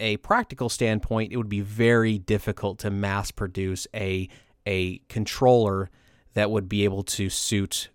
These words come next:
people with varying types of disabilities. S-, someone who, uh, you know, we, we cast the net of disabilities, but that could be anyone who can't use their hand at all, to someone who doesn't have a hand, someone only has a few fingers,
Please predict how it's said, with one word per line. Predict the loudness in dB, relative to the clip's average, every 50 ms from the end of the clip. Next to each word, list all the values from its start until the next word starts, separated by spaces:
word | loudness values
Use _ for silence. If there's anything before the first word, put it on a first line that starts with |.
| _ _ _ -4
people | -2 -2 0 -2
with | -2 -2 -2
varying | -2 -2 -2 0 -2 -2 -4
types | -4 -4 -4 -4 -4 -6
of | -10 -8
disabilities. | -6 -6 -6 -6 -6 -8 -8 -10 -8 -10 -12 -12 -10 -10 -10 -8
S-, | -6 -4
someone | 2 2 4 4 6 4 4
who, | 2 2 2 4 4 2 0 -2 -12 -20 -20 -20 -16 _
uh, | 0 2
you | 4 4 6 6
know, | 6 6 4
we, | 4 2
we | 2 2 2
cast | 0 4 6 6 8 6 6
the | 4 4
net | 6 6 6 6
of | 4 2
disabilities, | 0 0 0 0 0 0 0 2 0 0 -2
but | -2 2 2
that | 2 2
could | 0 -2
be | -2 0
anyone | 2 2 2 2 2 0
who | -2 -4
can't | -4 -2 -2 -2 -2
use | 0 0 0 0 2
their | 4 2 2
hand | 4 2 2 2 2 2 0 0
at | -2 0
all, | 4 6 6 8 8 8 6 4 2 -8 -20 -20 -6
to | _ -2
someone | 0 4 4 4 4 4 2
who | 0 0
doesn't | 0 0 -2 -2 -6
have | -2 2 4 4 6 4
a | 2
hand, | 2 0 -2 0 0 0 -2 -2 -4
someone | -4 -6 -4 -4
only | -4 -4 -4 -4
has | -6 -6
a |
few | -8 -8 -10 -10
fingers, | -10 -2 2 2 4 4 6 4 4 4 2 0